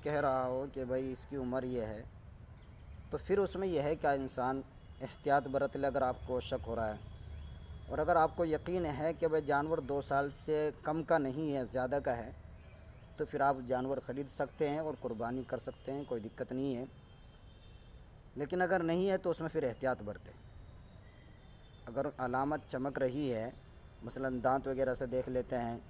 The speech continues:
कोई किस तरीके से देख लेता है, कोई किसी तरीके से, कोई सींगों के ज़रिए प-, पहचान लेता है, तो जो माहिर फ़न है वो उनको अपने साथ ले जाए और वो देख ले कि जानवर कितने साल का है। और आप जब वो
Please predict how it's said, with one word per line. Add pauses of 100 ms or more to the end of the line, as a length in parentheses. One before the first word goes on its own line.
(720)
कोई (360)
किस
तरीके
से
देख
लेता
है,
कोई
किसी
तरीके
से,
कोई
सींगों
के
ज़रिए
प-, (180)
पहचान
लेता
है, (1300)
तो
जो
माहिर
फ़न
है
वो
उनको
अपने
साथ
ले
जाए (640)
और
वो
देख
ले
कि
जानवर
कितने
साल
का
है। (1200)
और
आप
जब
वो